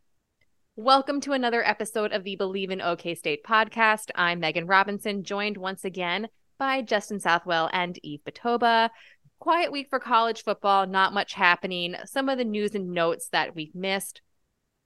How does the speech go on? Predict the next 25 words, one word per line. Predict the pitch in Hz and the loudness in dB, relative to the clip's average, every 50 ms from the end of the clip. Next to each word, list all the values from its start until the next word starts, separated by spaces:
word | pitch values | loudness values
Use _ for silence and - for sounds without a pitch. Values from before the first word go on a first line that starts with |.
| _ _ - | _ _ 0
Jason | - 254 277 262 285 254 | 4 4 4 4 2 0
Taylor | 247 247 233 226 226 220 | 2 4 4 4 4 4
was | 208 208 190 | 2 0 -2
named | 190 180 180 175 180 180 - _ - - - - _ _ | -2 -2 -2 -2 -2 -4 -8 _ -20 -20 -20 -20 _ _
second | - - 302 302 311 311 277 | -6 -4 -2 -2 -2 -4 -6
team | 262 - 247 233 226 220 - | -4 -4 -4 -4 -4 -6 -6
Walter | - 185 196 196 196 - 208 190 | -4 0 0 0 0 0 -8 -8
Camp | - 196 190 185 185 - _ - | -8 -6 -6 -6 -8 -8 _ 0
All-American. | 180 175 180 190 190 180 170 160 160 160 160 - 185 170 165 170 170 | 0 2 2 0 0 0 0 0 0 -2 -2 -4 -6 -6 -6 -6 -6
He | 165 190 185 180 | -8 -6 -4 -4
is | 180 170 - | -4 -4 -6
the | 196 208 - - _ | -8 -8 -10 -12 _
fourth | - 240 269 294 330 294 - - - | -2 -2 0 0 -2 -4 -6 -8 -2
O | 226 233 240 247 | 0 2 2 2
S | 247 - - | 0 0 -2
U | 247 247 214 | -6 -6 -6
safety | - - 196 214 208 - - 160 143 147 - - - - - - _ _ - | -2 -2 0 0 -2 -4 -6 -8 -8 -8 -10 -14 -20 -20 -20 -20 _ _ -2
under | 208 214 214 226 226 | -2 0 0 0 -2
Coach | 220 - 220 208 202 - - - | -4 -4 -4 -4 -4 -6 -8 -6
Gundy | - 185 185 185 180 180 175 | -4 -4 -4 -2 -4 -6 -6
to | - - 180 | -6 -8 -8
earn | - 175 175 180 | -6 -6 -4 -4
those | 190 190 180 | -4 -4 -4
All-American | - - 170 160 170 165 156 139 139 - 165 156 - | -4 -2 -2 -2 -2 -4 -6 -10 -10 -12 -14 -12 -6
honors. | 180 190 190 190 190 190 196 202 196 | -4 -2 -2 -2 -2 -2 -2 -4 -6